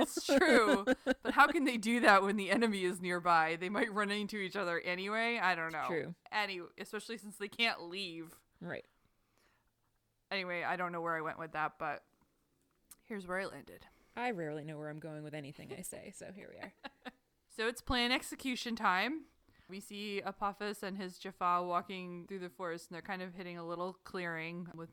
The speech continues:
Speaker 1: some rocks, and they're pretty es-, exposed. And you see the, the Jaffa guard kind of looks down, and he sees a footprint. So they are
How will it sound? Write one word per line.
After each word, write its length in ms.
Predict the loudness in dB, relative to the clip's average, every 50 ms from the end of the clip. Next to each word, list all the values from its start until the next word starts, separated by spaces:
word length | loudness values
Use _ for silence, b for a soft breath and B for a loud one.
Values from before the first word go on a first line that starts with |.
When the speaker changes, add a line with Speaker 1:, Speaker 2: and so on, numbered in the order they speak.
| _ _ _ _ -20
Speaker 1:
some 260 | -18 -16 -16 -12 -8
rocks, 480 | -6 -4 -4 -4 -6 -8 -12 -20 -20 -18
and 280 | -18 -18 -18 -20 -20 -20 b b b b -8
they're 80 | -6
pretty 260 | -4 -2 -2 -2 -2
es-, 200 | -2 -4 -4 -8 -16 _ -8
exposed. 800 | -8 -8 -8 -10 -10 -8 -6 -4 -4 -4 -6 -6 -8 -12 -14 -12
And 160 | -12 -12 -10
you 80 | -12 -12
see 140 | -10 -8
the, 260 | -6 -4 -2 -4 -4 -4 -6
the 100 | -8 -6
Jaffa 380 | -4 -2 -2 -2 -2 -4 -6
guard 340 | -2 -2 -2 0 -2 -4 -6 -12 b b b b b b b
kind 160 | b -8 -6
of 140 | -6 -6 -6
looks 220 | -6 -6 -6 -6 -4
down, 260 | -2 0 0 0 -2
and 100 | -4 -6
he 80 | -8
sees 260 | -8 -6 -6 -6 -6 -6
a 40 | -6
footprint. 500 | -4 -2 -2 -2 -2 -2 -4 -4 -6 -8
So 100 | -8 -8
they 320 | -6 -4 -4 -4 -4 -4 -4
are 360 | -4 -2 -2 -2 -2 -4